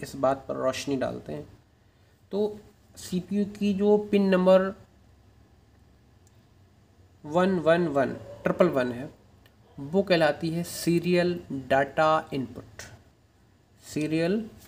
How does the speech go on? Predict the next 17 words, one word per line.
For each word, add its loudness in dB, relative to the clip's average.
data 0
input -10
pin। -12
और -4
इस -6
pin 2
पर 4
थ्री -2
पॉइंट -2
टू 0
वोल्ट 0
का 2
होना 0
बेहद -4
ज़रूरी -6
रहता -8
है। -6